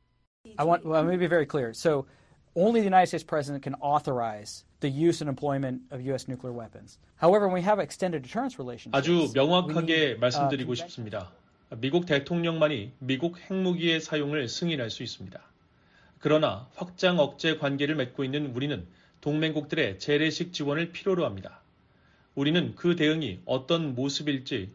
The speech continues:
Speaker 2: 조율해야 합니다. 제가 동등한 파트너라고 말하는 것은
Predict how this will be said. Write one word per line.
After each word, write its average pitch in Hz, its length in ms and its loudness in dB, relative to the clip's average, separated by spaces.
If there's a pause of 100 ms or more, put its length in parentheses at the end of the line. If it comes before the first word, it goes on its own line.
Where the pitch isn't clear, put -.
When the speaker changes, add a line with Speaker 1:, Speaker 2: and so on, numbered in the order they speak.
(100)
Speaker 2:
조율해야 156 480 2
합니다. 98 380 -10 (640)
제가 147 480 4
동등한 175 560 2
파트너라고 156 800 0
말하는 131 360 0
것은 120 320 -6